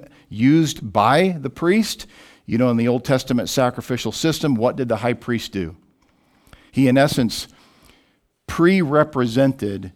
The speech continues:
the atonement for the people's sin. The priest would come in with a spotless lamb, a spotless animal,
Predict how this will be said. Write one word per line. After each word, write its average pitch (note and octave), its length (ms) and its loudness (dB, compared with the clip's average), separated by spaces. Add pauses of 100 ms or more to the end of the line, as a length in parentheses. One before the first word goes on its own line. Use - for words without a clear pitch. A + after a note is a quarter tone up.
(160)
the A#2 140 0
atonement C#3+ 680 -2
for A#2 240 -6
the G#2 80 -4
people's G#2 640 -6 (260)
sin. - 580 -6 (1500)
The F2 100 -12
priest C#3 400 -2
would F#2 100 -10
come B2+ 220 0
in B2 160 2
with A#2+ 240 0
a E2+ 80 -4
spotless - 840 -2
lamb, A#2+ 380 -2
a E2 40 -6
spotless A2 480 -2
animal, A2+ 420 -2